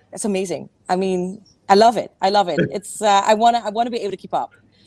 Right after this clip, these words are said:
Speaker 1: and I wanna be able to move as fast as they, they are. And, you
Speaker 2: Yeah.
Speaker 1: know, they're constantly evolving and coming up with new ideas and new programs and new, new ways. And, uh, I wanna be part of it all. Unfortunately, I have to pick and choose. But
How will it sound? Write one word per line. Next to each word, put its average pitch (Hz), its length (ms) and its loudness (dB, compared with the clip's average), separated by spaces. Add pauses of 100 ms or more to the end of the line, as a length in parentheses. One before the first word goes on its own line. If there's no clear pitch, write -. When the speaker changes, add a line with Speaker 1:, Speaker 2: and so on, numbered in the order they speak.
(140)
Speaker 1:
and 185 120 -4
I 180 60 0
wanna 202 200 -2
be 208 80 -6
able 190 200 -6
to 202 80 -8
move 185 220 -4
as 175 140 -8
fast 170 240 -6
as 180 100 -12
they, 170 260 -6
they 170 180 0
are. 151 260 4
And, 160 380 -6
you 160 100 -4
Speaker 2:
Yeah. 151 60 0
Speaker 1:
know, 147 120 -2
they're 151 320 -4
constantly 185 440 -4
evolving 165 360 -2
and 156 100 -12
coming 165 200 -6
up - 80 -8
with - 120 -10
new 170 140 2
ideas 165 520 2
and 165 100 -6
new 160 120 -4
programs 160 640 0
and 151 120 -6
new, 156 360 2 (380)
new 175 140 6
ways. 180 560 6
And, 156 320 -2 (420)
uh, 165 220 6
I 170 40 4
wanna 190 160 2
be 180 100 0
part 185 200 2
of 165 100 -2
it 170 80 0
all. 156 380 0
Unfortunately, 175 400 -6
I 156 40 -4
have - 80 -8
to - 80 -20
pick - 180 -6
and 156 80 -8
choose. 160 380 0 (260)
But 170 220 6